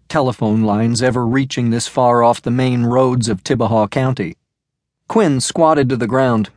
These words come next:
and sifted through some dirt, finding some blackened and twisted P V C pipe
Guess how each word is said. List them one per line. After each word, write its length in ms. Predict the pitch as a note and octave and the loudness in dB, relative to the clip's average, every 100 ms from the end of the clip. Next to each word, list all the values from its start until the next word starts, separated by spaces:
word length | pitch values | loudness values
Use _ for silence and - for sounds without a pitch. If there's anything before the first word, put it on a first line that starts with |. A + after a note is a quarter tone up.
| - | -2
and 140 | C#3 | -2
sifted 400 | - D#3 - C#3+ | 0 -2 -2 -4
through 180 | - C#3 | -2 -2
some 280 | - A#2 G#2 | -2 -2 0
dirt, 340 | C#3 A2+ - - - _ | 0 0 -4 -18 -20 _
finding 440 | - D#3 D3+ D3 | -2 0 2 0
some 240 | C3 A#2 G2+ | 0 0 -2
blackened 580 | A2 C3 B2+ C#3 B2+ A2+ | 0 0 0 -2 -2 0
and 200 | F#2+ - | -2 0
twisted 540 | D#3 C#3 - A2+ G#2 | 0 0 -2 -4 -4
P 180 | - D3+ | 0 0
V 180 | B2+ A2+ | 0 -2
C 320 | - D#3+ C#3+ | 0 0 0
pipe 380 | C3+ G#2 F2+ | 0 0 -2